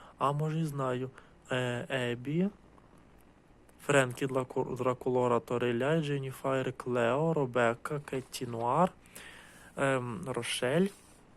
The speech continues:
Скеліта, Клодін Венера, Твайла, а, так, Катрін Деняв. А це хто така? Це, це не Елісабет.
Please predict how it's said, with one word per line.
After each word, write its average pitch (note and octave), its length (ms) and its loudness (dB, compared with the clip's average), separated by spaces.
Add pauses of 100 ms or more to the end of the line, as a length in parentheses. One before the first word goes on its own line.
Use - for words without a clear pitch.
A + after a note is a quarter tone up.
(1500)
Скеліта, A2+ 880 0 (880)
Клодін C#3 420 0
Венера, B2+ 640 2
Твайла, B2 720 2 (1040)
а, C3 520 -6 (100)
так, A2+ 360 -4 (1700)
Катрін C3 380 -6
Деняв. A#2+ 460 -2 (2000)
А C#3+ 120 0
це C#3 160 -6
хто B2 180 -6
така? A#2+ 300 -6
Це, C#3 380 -4 (280)
це - 160 -10
не D3 200 -6
Елісабет. C#3+ 680 -6